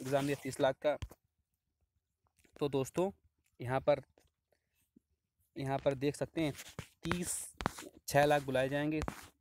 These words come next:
इससे काटिए पाँच, एक पर पाँच अभ्यर्थी बुलाए जाएंगे, तो कट ऑफ कम जाने वाली है।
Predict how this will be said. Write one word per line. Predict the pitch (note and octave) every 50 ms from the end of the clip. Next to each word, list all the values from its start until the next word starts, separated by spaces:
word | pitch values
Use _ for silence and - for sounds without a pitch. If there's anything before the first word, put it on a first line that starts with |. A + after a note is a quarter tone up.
| _
इससे | - C3+ - - - C#3
काटिए | - - C3+ C3 C3 C#3 D3 D#3 E3+ - - - - - - - - - -
पाँच, | - - C#3 C#3 C#3 C#3 - - - - - - - - - - - - - C#3+
एक | D#3 E3 D#3 - _
पर | - E3+ G#3+ - _ _ _ _ _ -
पाँच | C#3+ C#3+ C#3+ - - -
अभ्यर्थी | - - A#2 A#2 B2 B2 A#2 - - G#3+ A#3+
बुलाए | F#3 D3 C3+ B2+ A#2
जाएंगे, | A2+ A#2 A2+ A2+ A#2 A#2+ A#2 A2 A2
तो | - - C3
कट | - C3 B2+ C#3+
ऑफ | F3 -
कम | - - C#3+ C3+
जाने | B2+ A#2 A#2 A#2
वाली | A2+ A2+ A2+ A#2 A2+
है। | A2 A2+ A2